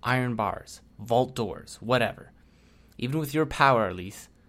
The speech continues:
there's a limit to how fast we can get through those. Add the time we have to spend managing hostages and making a safe exit, and I pretty much guarantee that there will be time for a cape to get wind of the robbery and slow us down even more."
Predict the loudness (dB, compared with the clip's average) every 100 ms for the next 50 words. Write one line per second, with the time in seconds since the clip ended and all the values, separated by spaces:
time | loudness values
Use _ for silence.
0 | -20 _ -10 -4 2 4 4 0 -6 -2
1 | -2 2 0 0 -2 -2 -2 -4 -6 -6
2 | -6 -12 -16 -16 _ _ _ -20 _ -20
3 | -20 _ _ -20 0 2 2 2 2 2
4 | 2 0 -2 0 0 0 0 -2 -4 -2
5 | -2 -2 -4 -2 -2 -4 -2 -2 -2 -2
6 | -2 -2 -2 -2 -2 -4 -4 -4 -4 -2
7 | -4 -4 -2 0 -2 -4 -6 -6 -4 -4
8 | -4 -8 -4 -4 -2 -6 -6 -8 -8 -8
9 | -10 -6 -6 -4 -2 -2 -4 -2 0 0
10 | -4 -8 -10 -2 -2 -2 -2 -2 -2 -4
11 | -4 -2 -2 -4 -10